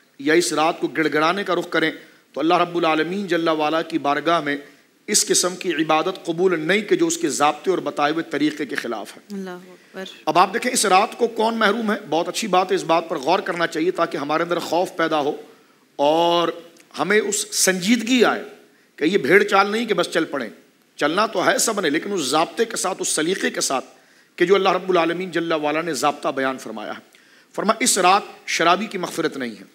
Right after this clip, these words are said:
Speaker 2: अल्लाहु अकबर।
Speaker 1: इस रात बदकार शख्स की मग़फ़िरत नहीं है, इस रात जो रिश्तेदारों के साथ कता करता है उसकी मग़फ़िरत नहीं है,
Speaker 2: अल्लाहु अकबर।
Speaker 1: इस रात चुगलखोर की मग़फ़िरत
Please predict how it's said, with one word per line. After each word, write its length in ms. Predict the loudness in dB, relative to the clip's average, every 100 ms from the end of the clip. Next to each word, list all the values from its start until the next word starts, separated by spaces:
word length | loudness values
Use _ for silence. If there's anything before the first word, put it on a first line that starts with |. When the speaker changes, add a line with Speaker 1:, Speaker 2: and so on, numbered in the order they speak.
| -8
Speaker 2:
अल्लाहु 420 | -6 -8 -10 -14
अकबर। 280 | -18 _ -20 _ _ _ _ _ _ _ -4
Speaker 1:
इस 120 | 2
रात 280 | 4 2 0
बदकार 340 | -8 0 0 0
शख्स 260 | -4 -6
की 100 | -6 -6
मग़फ़िरत 400 | -6 -6 -6 -6
नहीं 180 | -8
है, 100 | -10 -16 _ _ _ _ _ _
इस 140 | -2 2
रात 380 | 4 4 2 -8 _ _ _ _ -2
जो 100 | 0
रिश्तेदारों 680 | 2 2 0 4 2 2 -2
के 120 | 0
साथ 200 | 2 2 2 -6
कता 220 | 0 0
करता 360 | 0 -4 -2 -4
है 120 | -6 -12 _ _ _ -4
उसकी 240 | -4 -2
मग़फ़िरत 440 | -4 -2 -4 -4
नहीं 80 | -4
है, 140 | -4 -2
Speaker 2:
अल्लाहु 320 | -4 -6 -8
अकबर। 340 | -12 -14 -6
Speaker 1:
इस 120 | -2 4
रात 240 | 4 2 0
चुगलखोर 520 | 2 2 2 0 0
की 140 | -2
मग़फ़िरत 440 | -6 -4 -4 -4